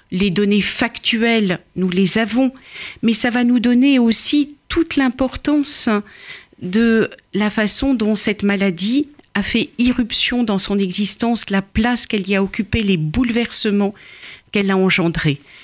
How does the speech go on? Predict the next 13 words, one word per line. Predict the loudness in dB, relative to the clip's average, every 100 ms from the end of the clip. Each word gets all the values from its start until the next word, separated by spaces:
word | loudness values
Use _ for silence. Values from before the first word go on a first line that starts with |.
| -20
Donc | -4 0 0
cette | 0 -2
place | 0 0
du | 0
récit | 0 2 2 0 0 -2
est | -6
essentielle | -4 -2 -2 -2 -2 0 0
et |
effectivement | 0 0 -4 -2 0 -2 -4
a | -8
tendance | -6 -6 -4 -2 -2
à | -2
disparaître | -4 -6 -4 -2 -2 -4